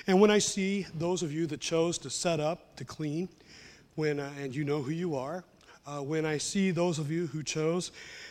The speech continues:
to serve as part of the kitchen crew or cook for the last several meals we've had, and, and you know who you are as well, uh, that is a great source of, of hope for me in our fellowship and as a church family,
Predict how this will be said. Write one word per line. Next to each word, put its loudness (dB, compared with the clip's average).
to -4
serve 4
as -4
part -4
of -8
the -6
kitchen -6
crew 2
or -2
cook -2
for -10
the -4
last 0
several 0
meals -2
we've -2
had, -4
and, -4
and -4
you -2
know 0
who 2
you 0
are 0
as 0
well, -8
uh, -8
that 2
is -2
a -4
great 0
source -6
of, -12
of -12
hope -4
for -8
me -2
in 0
our 0
fellowship 2
and -8
as -10
a -12
church -8
family, -14